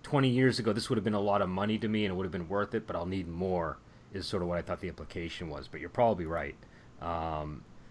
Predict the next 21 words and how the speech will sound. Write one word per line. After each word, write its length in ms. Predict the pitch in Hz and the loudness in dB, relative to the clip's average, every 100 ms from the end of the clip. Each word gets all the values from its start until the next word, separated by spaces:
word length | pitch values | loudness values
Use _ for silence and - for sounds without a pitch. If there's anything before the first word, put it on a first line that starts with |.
| - - - - | -20 -20 -18 -4
but, 220 | 98 95 92 | 4 4 6
uh, 320 | 85 78 73 - | 2 2 -2 10
but 100 | 156 | 12
either 180 | 185 170 | 12 12
way, 120 | 131 | 10
he 120 | 127 | 8
ends 120 | 127 | 8
up 100 | 120 | 6
getting 220 | 117 87 | 2 -2
shot, 400 | - - 80 73 - | -4 -2 -2 -2 -6
is 160 | - 82 | -12 -10
the, 200 | 90 82 | -8 -6
uh, 220 | 80 78 - - - - | -4 -6 -8 -14 -6 2
because 260 | 135 156 | 8 10
we 80 | 160 | 10
do 160 | 180 226 | 10 10
find 240 | 180 156 | 10 12
out 180 | 127 123 | 10 10
later 320 | 131 123 120 | 10 10 12
on 360 | 120 107 98 95 | 12 10 6 0
that 180 | 101 | -2